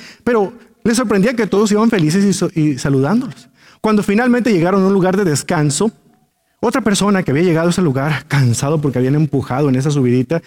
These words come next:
llegaron ahí, saludaron a la familia que acababa de llegar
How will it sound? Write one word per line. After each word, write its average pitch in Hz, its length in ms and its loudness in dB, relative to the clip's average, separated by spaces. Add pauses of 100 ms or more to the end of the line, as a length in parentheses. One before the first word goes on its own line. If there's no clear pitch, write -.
(160)
llegaron 139 380 0
ahí, 135 200 0
saludaron 135 520 0
a 131 40 0
la 117 160 -2
familia 139 460 0
que 110 360 -4
acababa 120 440 -2
de 151 100 2
llegar 135 400 -2